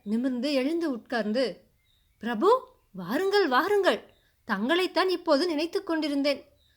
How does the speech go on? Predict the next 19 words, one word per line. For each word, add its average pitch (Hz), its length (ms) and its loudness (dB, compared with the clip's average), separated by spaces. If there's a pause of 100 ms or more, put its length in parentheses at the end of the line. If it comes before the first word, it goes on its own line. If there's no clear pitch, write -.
(100)
சத்ருகனன் 294 800 -2
நல்ல 277 340 2
செய்தி 381 300 2
கொண்டு 339 260 -2
வந்திருக்கிறான். 285 640 -4 (600)
குழந்தை 233 380 -2
சிவகாமி 277 640 0
உயிரோடு 294 600 0
சௌக்கியமா 392 560 2
இருக்கிறாளாம்" 330 760 2 (240)
அப்படின்னு 208 420 -12
சொன்னாரு. 226 320 -6 (1300)
இதை 359 200 -2
கேட்ட 415 360 0
மாமல்லருடைய 277 800 0
தலை 214 440 -4 (120)
சுழல்வது 349 440 -2
மாதிரி 220 420 -6
இருந்துச்சு. 226 360 -4